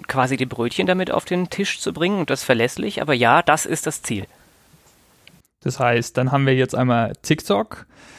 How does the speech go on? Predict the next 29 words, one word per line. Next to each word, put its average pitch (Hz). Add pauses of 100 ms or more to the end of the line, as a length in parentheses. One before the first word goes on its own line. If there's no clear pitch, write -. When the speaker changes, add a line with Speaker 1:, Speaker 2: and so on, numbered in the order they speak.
(240)
Speaker 2:
Ähm, 127
da 127
können 135
wir 131
gleich 139
noch 139
drüber 135
reden, 131
ob -
das 120
auch 117
Brot -
auf 160
den 170
Tisch 190
bringt. 220
Speaker 1:
Ja. -
Speaker 2:
Und, 135
äh, 120 (100)
weil 117
du 120
ja 117
gesagt 120
hast, 120
dass -
es 131
noch 127
nicht 127
ausreicht, 160